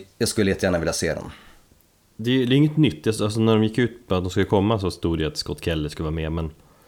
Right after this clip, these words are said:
Speaker 2: eh, jag tror han skulle köra solo. Han kör, kör, har ju, slä-, släpper ju soloskivor och grejer också.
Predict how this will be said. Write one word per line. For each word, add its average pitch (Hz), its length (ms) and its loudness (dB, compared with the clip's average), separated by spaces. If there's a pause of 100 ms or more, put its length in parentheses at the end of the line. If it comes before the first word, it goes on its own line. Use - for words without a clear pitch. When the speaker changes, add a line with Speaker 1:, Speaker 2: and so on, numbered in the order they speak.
(500)
Speaker 2:
eh, 78 420 -6
jag 107 100 -2
tror 156 120 2
han 92 80 2
skulle 87 200 -4
köra 85 160 -4
solo. 110 400 0
Han 107 160 0
kör, 104 200 -4
kör, 85 280 0
har 87 160 -2
ju, 80 560 -4 (640)
slä-, 87 260 -8
släpper - 280 -6
ju 85 60 -4
soloskivor 82 580 -2
och 78 60 -4
grejer 80 240 -2
också. 76 280 -6